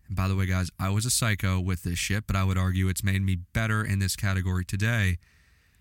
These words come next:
I had a notepad of every single D M that I had sent girls from about three, four, five years ago that didn't work out. I had their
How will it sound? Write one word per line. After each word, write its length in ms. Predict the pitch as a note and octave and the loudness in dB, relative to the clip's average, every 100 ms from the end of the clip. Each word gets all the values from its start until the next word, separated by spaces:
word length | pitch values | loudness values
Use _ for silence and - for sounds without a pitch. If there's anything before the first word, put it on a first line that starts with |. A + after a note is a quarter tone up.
| _ _ - | _ _ -4
I 140 | A2 C#3 | -2 0
had 100 | F#3+ | 0
a 60 | |
notepad 720 | D#3 C3 C3 B2+ G#2+ G2 F2+ - | 0 0 0 2 2 2 0 -4
of 300 | A2 G2+ F#2+ - - - | -4 -2 -2 -6 -20 -6
every 340 | A#2+ C3+ D#3+ D#3+ | -2 0 0 0
single 380 | - D3 C#3 | 0 0 -2
D 200 | A#2+ A#2 A2+ | 0 0 2
M 160 | A2 | 2
that 100 | G#2+ | 2
I 120 | G2+ | 2
had 180 | G#2 G2 | 2 0
sent 340 | - G#2 F#2+ F#2 | 0 0 0 0
girls 560 | F#2+ F2+ F2+ E2+ - - - - _ _ _ _ | 2 4 2 0 -4 -10 -20 -20 _ _ _ _
from 160 | - G2 | -6 -2
about 300 | F2+ F2 E2+ | 0 0 -2
three, 280 | - A2+ A#2 | -4 -2 -2
four, 260 | - A2 | -2 -4
five 320 | G#2+ A2 G#2 F#2+ | -2 -2 -2 0
years 240 | G2+ F#2+ | 0 0
ago 520 | F#2 F#2+ F2+ F2 F2 - _ _ _ _ _ _ _ - | 0 2 2 2 0 -4 _ _ _ _ _ _ _ -4
that 180 | G#2 F#2+ | -2 0
didn't 240 | B2 B2 | 2 2
work 220 | A#2 A2 A2 | 2 2 2
out. 240 | F#2 F2+ - - - - - - | 0 -2 -12 -20 -20 -20 -12 -2
I 140 | G2+ | 2
had 240 | F#2 F2+ | 4 2
their 180 | F2 F2+ | 0 -2